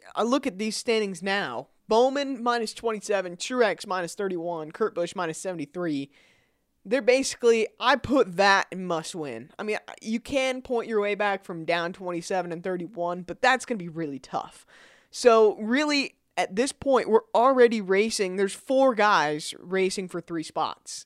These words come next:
is, is basically how this round is going to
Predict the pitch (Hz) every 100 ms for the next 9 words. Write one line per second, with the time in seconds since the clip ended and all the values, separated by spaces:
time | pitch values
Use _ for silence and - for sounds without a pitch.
0 | - 180 170 - 175 165 180 185 - 175
1 | 160 156 151 147 - 165 147 147 147 156
2 | 143 143 147 143 131